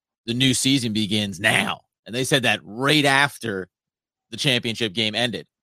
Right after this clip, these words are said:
So, by the way, sir, we are officially into year three of the podcast. Welcome. How does it feel here? Is the air a little bit fresher? Does it taste a little crisper?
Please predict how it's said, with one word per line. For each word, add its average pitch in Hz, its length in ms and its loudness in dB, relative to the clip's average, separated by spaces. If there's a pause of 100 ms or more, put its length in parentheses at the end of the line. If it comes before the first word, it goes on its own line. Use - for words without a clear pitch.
So, 117 140 -4
by 147 160 6
the 117 80 0
way, 127 160 2
sir, 110 180 -4
we 131 140 0
are 120 100 4
officially 110 520 -2
into 117 240 -6
year 110 220 0
three 104 240 -6
of 92 80 -6
the 85 100 -14
podcast. 98 460 -2
Welcome. 101 400 -4 (280)
How 117 100 -6
does 104 100 -6
it 101 80 -12
feel 110 160 -4
here? 101 200 -2
Is 90 100 -8
the 82 100 -6
air 107 120 0
a 110 40 -2
little 107 160 -6
bit 95 80 -14
fresher? 107 420 -4 (180)
Does 107 100 -6
it 95 80 -12
taste 95 220 -4
a 95 40 -6
little 90 140 -10
crisper? - 340 -16